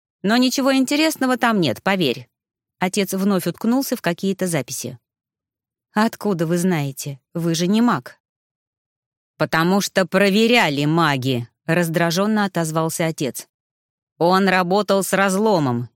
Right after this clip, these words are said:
и все маломальски ценное, относящееся к его исследованиям, изъяли. Иметь артефакты, влияющие на разлом, запрещено.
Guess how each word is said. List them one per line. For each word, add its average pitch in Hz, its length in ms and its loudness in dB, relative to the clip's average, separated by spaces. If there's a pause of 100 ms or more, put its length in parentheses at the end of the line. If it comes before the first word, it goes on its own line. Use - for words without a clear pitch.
и 151 160 -2
все 196 240 0
маломальски 190 600 0
ценное, 190 580 0
относящееся 156 920 -2
к 151 40 -6
его 170 300 0
исследованиям, 131 840 -2 (240)
изъяли. 156 720 0 (560)
Иметь 165 360 0
артефакты, 170 560 -2
влияющие 165 580 0
на 165 100 0
разлом, 165 400 0
запрещено. 175 760 -2